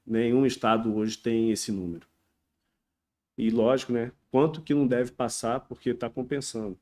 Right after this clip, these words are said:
A gente teve agora no sábado a apreensão de uma aeronave.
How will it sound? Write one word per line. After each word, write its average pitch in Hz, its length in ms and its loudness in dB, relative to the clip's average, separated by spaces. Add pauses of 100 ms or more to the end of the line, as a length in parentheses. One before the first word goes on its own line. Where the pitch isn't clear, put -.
(760)
A 107 60 -4
gente 139 240 0
teve 147 200 4
agora 131 340 6
no 127 220 4
sábado 123 680 0 (960)
a 110 100 -4
apreensão 135 480 2
de 143 60 2
uma 143 120 2
aeronave. 123 560 2